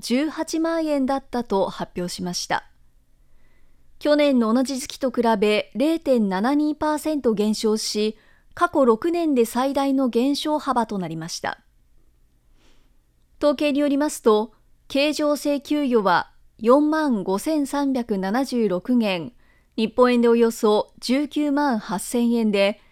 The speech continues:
年増率は二点三零パーセントとなりました。賞与や残業手当など非経常性給与は六万二千三百六十元、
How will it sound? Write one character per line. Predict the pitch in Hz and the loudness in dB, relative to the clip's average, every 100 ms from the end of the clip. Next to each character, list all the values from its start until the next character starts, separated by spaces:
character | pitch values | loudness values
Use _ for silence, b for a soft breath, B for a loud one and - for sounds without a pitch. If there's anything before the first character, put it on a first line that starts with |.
| b b b | b b b
年 | 226 240 | 2 2
増 | 247 262 | 4 2
率 | 240 226 214 | 2 -2 -2
は | 196 180 - - _ | 2 2 2 -6 _
二 | 247 294 320 | 0 2 2
点 | 269 214 175 | 0 -2 -2
三 | - 226 269 | -4 -2 -2
零 | 285 294 | 0 -2
パ | 285 285 | -2 -4
ー | |
セ | 285 294 | -2 -2
ン | 285 | -2
ト | 254 | -4
と | 254 262 | -2 -2
な | 185 | -2
り | 165 | -6
ま | 170 | -10
し | - | -10
た。 | - - - _ - - _ _ _ - - _ _ _ _ - - - | -8 -8 -12 _ -20 -20 _ _ _ -20 -20 _ _ _ _ -20 -20 -14
賞 | - 339 349 | -6 -2 0
与 | 320 | 2
や | 254 190 | 2 2
残 | 208 269 | 2 2
業 | 302 311 | 2 0
手 | 320 320 311 | -2 0 0
当 | 285 | 0
な | 254 | 0
ど | 208 196 202 202 | 2 2 0 -4
非 | - 294 269 | -4 -4 0
経 | 240 277 | 0 0
常 | 294 285 | 0 -4
性 | 277 294 | -4 -6
給 | 277 302 | -4 -4
与 | 294 247 | 0 2
は | 208 185 - b b b | 2 0 -2 b b b
六 | 202 - 285 | -4 0 0
万 | 311 277 | 2 0
二 | 208 208 | 0 -2
千 | 311 302 269 | -2 -2 0
三 | 285 269 | -2 0
百 | 247 214 | 0 0
六 | 185 180 254 | -2 -2 -4
十 | 247 269 240 | -4 -2 -2
元、 | 190 175 160 | 0 -2 -4